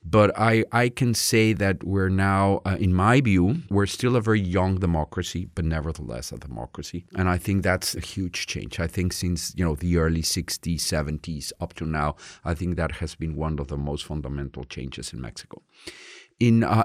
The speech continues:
economic terms, I think that, uh, Mexico has gone since the late sixties, I would say different development models.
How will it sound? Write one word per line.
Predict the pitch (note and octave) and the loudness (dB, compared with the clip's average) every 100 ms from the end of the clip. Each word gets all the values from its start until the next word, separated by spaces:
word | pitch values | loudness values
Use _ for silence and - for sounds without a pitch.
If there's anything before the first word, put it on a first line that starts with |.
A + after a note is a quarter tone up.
| - | 2
economic | - A2+ C#3 F3 F3 | 0 2 4 4 2
terms, | - F#2 E2+ G2 - F#2 | 2 2 2 -2 -4 -2
I | F2+ | -2
think | - G2 F2+ | 0 0 0
that, | F2+ D#2+ D#2 - | 0 -2 -2 -4
uh, | F#2+ F2+ | 0 2
Mexico | F#2+ F#2+ G2+ - E2+ | 2 0 -4 -2 -2
has | F2+ E2 | -2 -4
gone | - F2+ F2+ | -2 -2 0
since | - F2+ E2 G2+ | -2 -2 -2 -2
the | |
late | F#2+ G#2+ A2+ | 0 0 0
sixties, | - G#2 G2 - G#2 - - - - - | 0 -2 -2 -4 -4 -4 -10 -20 -16 -2
I | B2+ | 0
would | C3+ C3 | 2 0
say | C3 | 0
different | B2 B2 B2 A#2+ A#2+ - | 0 0 0 2 2 0
development | - E2+ G#2 G#2+ D2 A1+ | -2 2 4 2 0 -4
models. | G1+ G1+ - - | -6 -10 -12 -12